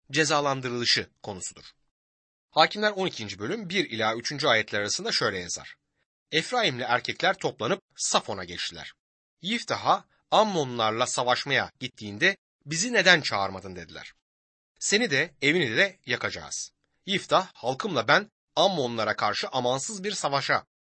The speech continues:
tutuşmuştuk." diye yanıtladı. "Sizi çağırdım ama gelip beni onların elinden kurtarmadınız. Beni kurtarmak istemediğinizi görünce canımı dişime takıp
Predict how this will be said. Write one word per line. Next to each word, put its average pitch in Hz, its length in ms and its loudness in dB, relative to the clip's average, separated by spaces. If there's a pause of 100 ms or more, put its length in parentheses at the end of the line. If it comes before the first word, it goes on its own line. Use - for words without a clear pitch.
tutuşmuştuk." 113 580 -8
diye 131 140 0
yanıtladı. 98 500 -4 (420)
"Sizi 180 300 -4
çağırdım 147 540 2 (100)
ama 131 160 2
gelip 127 340 -4
beni 131 200 -2
onların 143 560 0
elinden 147 400 2
kurtarmadınız. 95 800 -6 (440)
Beni 185 200 0
kurtarmak 156 760 0
istemediğinizi 117 720 0
görünce 113 480 -2
canımı 143 380 -2
dişime 151 300 2
takıp - 320 -4